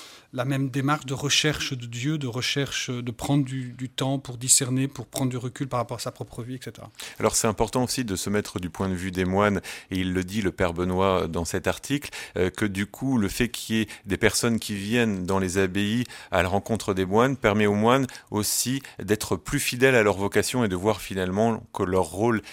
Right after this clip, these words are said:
Speaker 2: est, est fondamental.
Speaker 1: Oui, c'est ça. C'est-à-dire que aujourd'hui, euh,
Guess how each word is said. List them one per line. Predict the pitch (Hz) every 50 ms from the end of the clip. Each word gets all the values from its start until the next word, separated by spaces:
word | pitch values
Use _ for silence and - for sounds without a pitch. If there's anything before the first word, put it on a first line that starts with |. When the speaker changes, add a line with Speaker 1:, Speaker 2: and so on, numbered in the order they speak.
| - - -
Speaker 2:
est, | 95 98 101 92 87 85 82 82 -
est | - 87
fondamental. | - - 107 98 92 95 92 85 - - - 95 85 - - _ _ - _
Speaker 1:
Oui, | 147 165 156
c'est | - 120
ça. | - - 165 131
C'est-à-dire | - - - - 131 120 123 120 - -
que | 139 123 120 123 123 120 - - - - - - - _
aujourd'hui, | - 143 139 - 160 139 147 143 143 160 170 180 185 185 180 170 156 139
euh, | 131 131 131 131 127 127 127 127 127 127 127 127 127 120